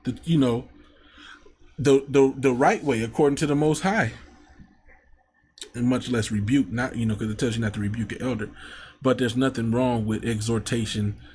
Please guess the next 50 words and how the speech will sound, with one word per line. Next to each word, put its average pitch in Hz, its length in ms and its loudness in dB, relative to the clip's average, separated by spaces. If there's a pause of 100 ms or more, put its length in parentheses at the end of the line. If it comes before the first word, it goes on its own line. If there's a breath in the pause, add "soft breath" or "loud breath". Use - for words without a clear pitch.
(120)
and 101 160 -2
maybe 123 400 0
even 117 320 0
a 113 80 -6
respectful 110 680 -2
correction 113 640 -4
if 104 160 -4
there's 107 260 -2
something 110 420 -4
that's 101 180 -4
wrong, 110 480 -6
you 101 160 -6
know. 98 220 -6 (760)
This, 113 220 -2
there's 110 260 -2
nothing 117 380 0
wrong 135 240 0
with 110 120 -4
that, 104 180 -4
and 98 160 -4
we 127 120 2
have 123 220 -4
to 107 80 -4
be 113 200 -2
able 110 260 -2
to, - 120 -10
you 117 200 -4
know, 104 240 -2 (360 loud breath)
I'm 139 220 2
not, 131 160 0
I'm 156 220 2
a, 131 100 0
I'm 160 160 0
a 147 60 0
babe, 110 400 -2 (500 loud breath)
but 120 300 0 (180)
I'm, 123 380 -2 (160)
you 120 120 0
know, 104 360 -2
if 120 180 -2
somebody, 147 480 2
uh, 101 380 -8
even 135 340 0
younger 131 260 2
than 113 200 -2
me 143 160 2
came 113 320 -4
in 107 60 -2
the 101 100 -4
truth 123 340 0